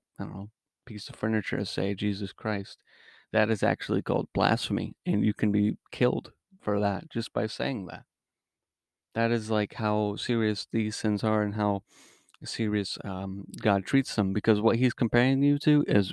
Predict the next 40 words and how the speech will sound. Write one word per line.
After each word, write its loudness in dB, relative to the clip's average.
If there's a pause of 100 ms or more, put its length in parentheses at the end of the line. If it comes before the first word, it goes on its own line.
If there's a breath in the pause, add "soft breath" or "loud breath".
(160)
righteousness. -4 (480 soft breath)
He's -2
not 2
comparing 0
you 2
to, 0
"Oh, 4 (240)
most 2
people 4
are 4
good." 4 (280 soft breath)
No, -2
he's -4
comparing -2
you -2
to -6
righteousness -2
and -4
to -6
uphold -2
righteousness. -10 (1400)
Yep, 2
no 4
one 6
can 2
do 10
<laughs> 10
that 6
in 6
the 6
Old 4
Testament. 4
No 2
one 0
could -2 (120)
do 2
that 2
in 2
the 4
history 0